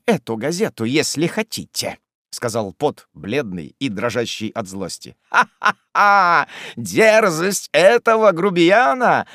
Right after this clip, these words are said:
развеселит вас на целый вечер!» Ужасные слова «презренный лист» и «грубиян» были произнесены с особенной выразительностью и эффектом. Лица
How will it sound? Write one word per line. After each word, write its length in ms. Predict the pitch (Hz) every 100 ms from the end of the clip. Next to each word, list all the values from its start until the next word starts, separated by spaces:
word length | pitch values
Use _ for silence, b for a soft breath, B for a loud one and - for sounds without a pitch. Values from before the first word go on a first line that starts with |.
| B
развеселит 840 | 185 220 196 233 233 214 247 262
вас 280 | 233 226 -
на 140 | 156 147
целый 380 | 190 226 208
вечер!» 640 | 143 214 247 208 104 82 _ _ _ _ _ _ _
Ужасные 580 | 98 107 156 - 131 139
слова 520 | - 113 120 117 76 _ _ _
«презренный 680 | - 123 95 113 123 101 80
лист» 500 | 87 151 117 - - _ _ -
и 280 | 120 90 _
«грубиян» 760 | 95 113 95 73 85 160 147 120 _ _ _
были 380 | _ 92 165 143
произнесены 840 | 104 123 127 107 127 143 151 143 - _
с 140 | -
особенной 640 | 147 - 156 120 107 95 85
выразительностью 840 | 87 90 156 139 95 90 - - -
и 160 | 135 -
эффектом. 640 | 113 - 101 - - - _ _ _ _ _
Лица 580 | 98 127 170 - 180